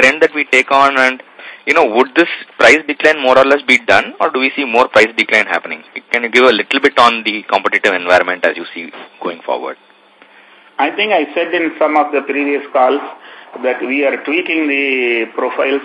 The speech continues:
Speaker 2: where we have high ebitda. So we have reduced the prices for some of the Arogyam products which are very frequently used. And that has resulted in your, uh, loss in revenue because you have reduced the prices.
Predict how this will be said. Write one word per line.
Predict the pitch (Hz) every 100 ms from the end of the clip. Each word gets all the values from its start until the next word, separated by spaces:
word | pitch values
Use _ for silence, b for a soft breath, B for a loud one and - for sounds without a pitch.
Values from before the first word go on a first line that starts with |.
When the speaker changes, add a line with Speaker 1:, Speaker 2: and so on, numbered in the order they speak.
| 123
Speaker 2:
where | 113 117 117
we | 117 117
have | 113 120
high | 113 110 113
ebitda. | 107 107 117 - - - - B B B B -
So | 131 131 127 123 123
we | 120 139
have | 131 147
reduced | 135 135 165 156
the | 143
prices | 123 127 135 151 147
for | - 131
some | - 127
of | 135 131
the | 131
Arogyam | 113 127 131 131 131
products | 123 120 120 120 -
which | 117
are | 123 104
very | 113 123 120
frequently | 113 117 120 117 120 120
used. | 110 113 123 - - - B B B B B B -
And | 117 113
that | 120 147 -
has | 147 147 139
resulted | 139 160 156 156
in | 147 147
your, | 143 139 139
uh, | 135 131 127
loss | 120 120 127 143 151
in | 147
revenue | 139 147 151 143
because | 139 143
you | 143
have | 139
reduced | 135 139 156 151
the |
prices. | 151 165 180 123